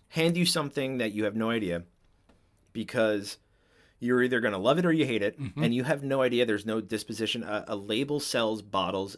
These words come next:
Speaker 1: a band sells bottles,
Speaker 2: Right.
Speaker 1: or s-, a band sells cigars.
Speaker 2: Mm-hmm. And it, it's, it's, I, I agree a hundred percent with cigars, because with cigars,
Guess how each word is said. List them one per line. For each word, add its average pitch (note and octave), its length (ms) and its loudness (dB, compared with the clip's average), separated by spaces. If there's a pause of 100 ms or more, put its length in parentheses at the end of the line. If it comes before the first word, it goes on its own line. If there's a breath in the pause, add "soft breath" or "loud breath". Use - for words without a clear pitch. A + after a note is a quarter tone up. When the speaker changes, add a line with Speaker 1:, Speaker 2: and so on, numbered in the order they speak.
Speaker 1:
a F#2+ 120 -4
band F#2+ 500 -6
sells F2+ 320 -2
bottles, D#2 460 -12 (140)
Speaker 2:
Right. - 100 -10
Speaker 1:
or A2 120 2
s-, - 200 -6
a G2 60 -8
band G2 320 -4
sells F2 260 -4
cigars. D2+ 320 -10
Speaker 2:
Mm-hmm. C#3 260 4 (760 soft breath)
And G3 180 4 (220)
it, F#3 200 -4
it's, - 300 0 (220)
it's, - 520 -2 (380)
I, - 160 -2
I D3 80 6
agree D3+ 280 8
a C3+ 60 8
hundred D3 240 -2
percent - 380 -4
with B2+ 160 -6
cigars, A#2 560 -12
because C3+ 260 0
with B2+ 180 -6
cigars, D#3 640 -2